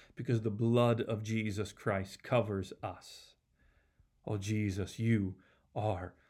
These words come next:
the sovereign, sufficient Savior. You are victorious. Satan is a defeated foe.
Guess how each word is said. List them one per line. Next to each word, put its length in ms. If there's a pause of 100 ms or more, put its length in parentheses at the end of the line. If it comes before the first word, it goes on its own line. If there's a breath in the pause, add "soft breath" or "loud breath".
(140 soft breath)
the 80
sovereign, 640 (200 soft breath)
sufficient 720 (200 soft breath)
Savior. 580 (840)
You 320
are 220
victorious. 720 (100)
Satan 480
is 220
a 40
defeated 460
foe. 360